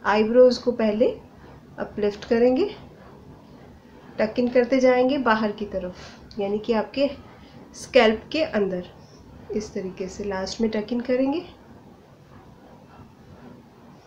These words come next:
ये देखिए, डन।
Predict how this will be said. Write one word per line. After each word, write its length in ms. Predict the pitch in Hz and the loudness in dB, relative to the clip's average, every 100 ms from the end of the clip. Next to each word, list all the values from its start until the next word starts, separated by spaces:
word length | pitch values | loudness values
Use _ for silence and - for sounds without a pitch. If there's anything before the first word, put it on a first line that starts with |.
| - - - - - - - - - - - - - - | -20 -20 -20 -20 -20 -20 -20 -20 -20 -20 -20 -20 -20 -14
ये 160 | 214 208 | -8 -6
देखिए, 1040 | - - - - - - - - - 220 | -8 -16 -20 -20 -20 -20 -20 -20 -18 -6
डन। 220 | 233 285 | 0 0